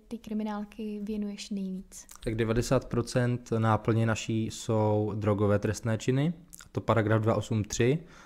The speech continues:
Speaker 2: nedovolená výroba a jiné nakládání s O P L a s jedy. O P L je omamná a psychotropní látka. A pak paragraf dva osm čtyři trestního zákoníku, eh, držení návykové látky.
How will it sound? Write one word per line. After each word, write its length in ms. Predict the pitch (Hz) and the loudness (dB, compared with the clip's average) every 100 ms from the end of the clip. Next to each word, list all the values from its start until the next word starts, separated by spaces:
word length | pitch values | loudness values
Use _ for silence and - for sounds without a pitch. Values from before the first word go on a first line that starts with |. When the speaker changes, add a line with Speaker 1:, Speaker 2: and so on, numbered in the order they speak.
| - | -2
Speaker 2:
nedovolená 500 | 117 113 117 110 113 | 2 4 6 6 6
výroba 320 | 107 107 107 | 4 4 4
a 60 | 110 | 4
jiné 160 | 107 | 4
nakládání 520 | 107 104 110 107 107 | 2 2 4 4 2
s 100 | 107 | 0
O 100 | 113 | 0
P 240 | 101 113 107 | 0 2 2
L 160 | 110 - | 2 0
a 80 | 101 | 0
s 100 | 98 | 0
jedy. 260 | 95 139 - | 0 0 -2
O 140 | 110 | -2
P 140 | 104 107 | 0 2
L 100 | 104 | 2
je 140 | 104 | 2
omamná 340 | 117 107 107 104 | 0 0 0 -2
a 60 | |
psychotropní 520 | - 104 - - 110 | -4 -10 -14 -8 0
látka. 480 | 95 95 - 139 151 - - - - - - | 2 0 2 0 0 -10 -20 -20 -20 -20 -12
A 20 | - | 0
pak 180 | 113 - | 0 2
paragraf 400 | 117 113 113 110 | 2 4 4 4
dva 140 | 113 | 2
osm 240 | 113 - 110 | 0 0 -2
čtyři 380 | - 110 113 113 | 0 0 2 0
trestního 380 | 104 - 117 | -2 -2 0
zákoníku, 720 | 107 107 110 110 107 104 104 98 | 0 0 0 -2 0 2 2 2
eh, 320 | 107 101 101 | 2 2 2
držení 520 | 101 101 104 101 95 - | 2 4 4 2 -2 -2
návykové 440 | 98 98 101 98 | 0 0 -2 0
látky. 380 | 95 92 - 101 | 0 -2 -4 -8